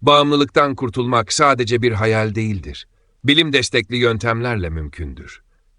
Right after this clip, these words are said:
Biofeedback terapisi, sağlıklı ve dengeli bir yaşama ulaşmak için güçlü bir adımdır. Eğer bugüne kadar birçok yöntem denediyseniz ve sonuç alamadıysanız, bilim destekli bu yöntemi değerlendirmek isteyebilirsiniz.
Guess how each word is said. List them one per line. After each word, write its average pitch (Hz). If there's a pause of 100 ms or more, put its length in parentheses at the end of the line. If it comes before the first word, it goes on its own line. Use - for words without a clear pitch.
(260)
Biofeedback 131
terapisi, 101 (100)
sağlıklı 117
ve 110
dengeli 110
bir 107
yaşama 110
ulaşmak 104
için 98
güçlü 104
bir 92
adımdır. 71 (640)
Eğer 135
bugüne 131
kadar 110
birçok 117
yöntem 104
denediyseniz 104
ve 101
sonuç 113
alamadıysanız, 95 (460)
bilim 131
destekli 92
bu 117
yöntemi 92
değerlendirmek 90
isteyebilirsiniz. 76